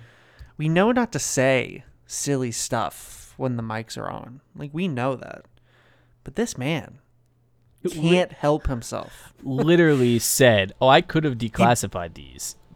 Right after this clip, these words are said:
Speaker 2: but I di-," well, he didn't say,
Speaker 1: He's
Speaker 2: "But I
Speaker 1: gotta
Speaker 2: didn't."
Speaker 1: hold the world record for amount of crimes he's confessed willingly on tape.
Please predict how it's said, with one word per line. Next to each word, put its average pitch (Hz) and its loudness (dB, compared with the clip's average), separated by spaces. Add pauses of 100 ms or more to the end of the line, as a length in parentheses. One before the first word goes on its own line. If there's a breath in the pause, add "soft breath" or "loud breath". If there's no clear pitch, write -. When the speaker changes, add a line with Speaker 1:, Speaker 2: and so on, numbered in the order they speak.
Speaker 2:
but 127 4
I 87 2 (200)
di-," - -10
well, 135 10 (200 loud breath)
he - -4
didn't 143 -2
say, 143 4
Speaker 1:
He's 165 -2
Speaker 2:
"But 123 4
I 185 12
Speaker 1:
gotta 233 10
Speaker 2:
didn't." 202 6
Speaker 1:
hold 247 8
the 185 8
world 160 6
record 147 4
for 156 4
amount 147 4
of - -2
crimes 135 2
he's 131 -2
confessed 127 -2
willingly 131 -2
on 117 -2
tape. 101 -10